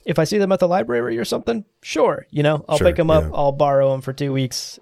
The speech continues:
Speaker 1: and I'll read 'em. I don't know that I'm going to be spending my hard-earned money on them
Speaker 2: <laughs> Yeah.
Speaker 1: until, you know, I'm given a reason to, until they adapt something that I really wanna see.
Speaker 2: Yeah. I mean, I enjoy kind of being mean to them.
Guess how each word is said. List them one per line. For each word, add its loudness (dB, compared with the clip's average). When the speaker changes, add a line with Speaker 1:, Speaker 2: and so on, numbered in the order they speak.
Speaker 1:
and 2
I'll 4
read 0
'em. 0
I 4
don't 0
know 2
that 2
I'm 0
going -2
to -10
be -4
spending -4
my -6
hard-earned -6
money -8
on -6
them -6
Speaker 2:
<laughs> 0
Yeah. 2
Speaker 1:
until, 0
you -4
know, 0
I'm -6
given -2
a -4
reason -8
to, -10
until -4
they -2
adapt -4
something -10
that -6
I -2
really -2
wanna -6
see. -12
Speaker 2:
Yeah. 2
I 4
mean, 0
I 4
enjoy 2
kind 0
of 0
being 0
mean -2
to -2
them. -4